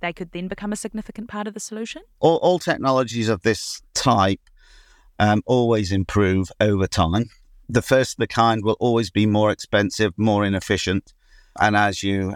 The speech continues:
Speaker 2: roll out more of these sorts of machines, you will see a reduction in, in overall costs.
Speaker 1: Where are we, by the way, in terms of meeting the Paris Agreement targets?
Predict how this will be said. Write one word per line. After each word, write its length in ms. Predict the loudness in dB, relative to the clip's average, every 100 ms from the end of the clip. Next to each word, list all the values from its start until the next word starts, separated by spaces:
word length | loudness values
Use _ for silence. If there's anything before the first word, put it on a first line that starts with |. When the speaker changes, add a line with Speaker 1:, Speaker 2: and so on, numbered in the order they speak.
| -2
Speaker 2:
roll 220 | 2 2
out 220 | 2 0 0
more 260 | 0 0
of 60 | 0
these 240 | -2 -4
sorts 260 | -2 -2 0
of 60 |
machines, 580 | 0 0 0 0 0 0
you 120 | 0
will 180 | 2 0
see 320 | 0 0 0 -2 -14 -20 -4
a 100 | 0
reduction 520 | 0 0 -2 -2 0
in, 180 | 0 0
in 100 | 0
overall 380 | 0 2 0 0
costs. 540 | -2 -6 -6 -8 -10 -12 -4
Speaker 1:
Where 300 | 2 4 4
are 160 | 2 2
we, 260 | 0 -2 -8 -6
by 180 | -2 0
the 100 | 2
way, 280 | 2 2 0
in 100 | -2
terms 320 | 0 0 -2
of 140 | -2
meeting 600 | 0 0 0 0 0 -2 -4
the 80 |
Paris 340 | -2 0 0 -2
Agreement 420 | -2 -2 -2 -4
targets? 680 | -2 -2 -2 -10 -14 -18